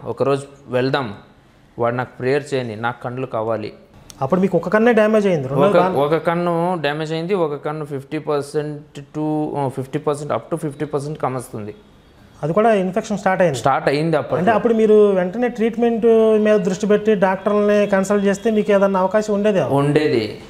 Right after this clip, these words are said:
Speaker 2: మొత్తం పాస్టర్ల మీద డిపెండ్ అయిపోయారు.
Speaker 1: అయిపోయాడు సార్ అప్పట్లో.
Speaker 2: మరి ఫారిన్ డాక్టర్ వచ్చిన తర్వాత ఏమైంది?
Speaker 1: ఫారిన్ డాక్టర్ రావాలి కదా, వాడు అపాయింట్మెంట్ సిక్కలేదేమో బెంగళూరు కోనికి.
Speaker 2: పాస్టర్ రాలేదు?
Speaker 1: ఉమ్,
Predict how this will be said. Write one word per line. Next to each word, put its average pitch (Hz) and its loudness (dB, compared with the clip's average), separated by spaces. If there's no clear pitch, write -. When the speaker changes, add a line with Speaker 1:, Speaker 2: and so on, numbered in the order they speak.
Speaker 2:
మొత్తం 156 0
పాస్టర్ల 202 0
మీద 226 2
డిపెండ్ 202 2
అయిపోయారు. 151 -2
Speaker 1:
అయిపోయాడు 117 0
సార్ 107 -10
అప్పట్లో. 120 -16
Speaker 2:
మరి 165 0
ఫారిన్ 196 2
డాక్టర్ 214 0
వచ్చిన 208 -4
తర్వాత 208 0
ఏమైంది? 190 0
Speaker 1:
ఫారిన్ 135 0
డాక్టర్ 160 -2
రావాలి 139 -2
కదా, 175 -6
వాడు 170 -6
అపాయింట్మెంట్ 160 -2
సిక్కలేదేమో 139 -4
బెంగళూరు 117 -6
కోనికి. 107 -12
Speaker 2:
పాస్టర్ 170 0
రాలేదు? 185 0
Speaker 1:
ఉమ్, 123 -4